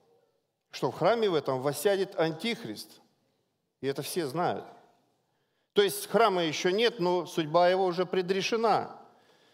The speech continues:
И вот как мы видим с вами, чтобы подытожить всё это, я мог бы много говорить. Я видел в своей жизни море храмов. Я останавливался и заходил в различные монастыри и храмы по всей огромной России.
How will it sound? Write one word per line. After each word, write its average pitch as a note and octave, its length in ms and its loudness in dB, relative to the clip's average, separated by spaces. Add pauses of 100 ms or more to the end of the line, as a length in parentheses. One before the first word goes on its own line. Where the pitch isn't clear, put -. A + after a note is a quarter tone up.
(1000)
И D#3 40 0
вот F3 140 0
как E3 100 4
мы E3+ 140 0
видим G#3+ 280 -2
с C#3+ 120 -8
вами, G#2+ 320 -2 (760)
чтобы D3+ 200 -4
подытожить D3 640 -2
всё C3+ 220 -4
это, A2+ 160 -8
я D#3 120 -2
мог F#3+ 160 0
бы D#3+ 200 -6 (140)
много E3+ 380 0
говорить. G#2+ 380 -4
Я C3+ 100 -2
видел E3 220 -2
в D#3+ 40 -6
своей E3+ 220 -2
жизни D#3+ 320 -4
море F3 560 0
храмов. D3+ 540 0
Я C#3+ 100 0
останавливался F3+ 720 0
и - 20 -2
заходил E3+ 600 -2 (260)
в D3+ 60 -4
различные E3+ 480 -2
монастыри F3+ 560 -2
и F3 40 0
храмы F3 360 0
по E3+ 140 -4
всей F3 220 -2
огромной E3+ 380 0
России. D#3+ 480 -4